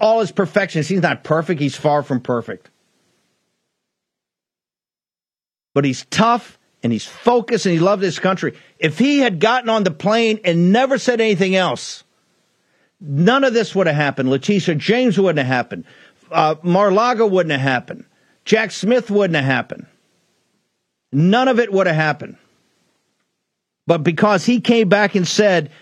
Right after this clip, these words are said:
"This republic must be saved," is where we are. And the donors, and remember, you don't think the scams and the cons are here?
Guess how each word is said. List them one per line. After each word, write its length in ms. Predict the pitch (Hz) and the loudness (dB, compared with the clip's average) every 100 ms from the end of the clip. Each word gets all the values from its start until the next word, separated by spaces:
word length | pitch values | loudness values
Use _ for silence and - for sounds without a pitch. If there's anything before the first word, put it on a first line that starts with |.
| _ | _
"This 560 | - 117 208 233 - - _ - | -8 2 2 2 -4 -12 _ -4
republic 760 | 127 135 - 214 202 220 202 - _ | -2 -2 2 2 2 0 -2 -8 _
must 580 | - 143 190 214 202 - _ _ 120 117 | 0 2 4 2 -2 -12 _ _ -4 2
be 420 | 196 214 202 - | 2 2 0 -4
saved," 720 | - - - 247 262 220 175 - | -8 -6 0 2 4 2 0 -2
is 160 | 180 170 | -2 0
where 180 | 220 | 2
we 140 | 208 214 | 2 2
are. 340 | 254 202 104 _ _ _ _ _ _ _ _ _ _ _ _ _ _ _ _ _ _ _ _ _ _ _ _ _ _ _ _ _ _ _ _ _ _ _ _ _ - | 0 -2 -6 _ _ _ _ _ _ _ _ _ _ _ _ _ _ _ _ _ _ _ _ _ _ _ _ _ _ _ _ _ _ _ _ _ _ _ _ _ -2
And 140 | 180 | 0
the 60 | 175 | 0
donors, 480 | 147 240 277 226 185 | 0 0 2 0 -2
and 180 | 190 | -2
remember, 500 | 196 233 262 233 139 _ | -2 0 0 -2 -4 _
you 120 | 208 | -2
don't 200 | 254 277 | 0 0
think 220 | - 240 196 | 0 -2 -2
the 60 | |
scams 580 | 170 - 208 220 226 165 | -6 -2 -2 0 -2 -4
and 100 | 165 | -4
the 60 | 156 | -4
cons 420 | - 208 226 185 | -2 -2 -2 -2
are 80 | 160 | 0
here? 400 | 208 220 214 | 0 0 -2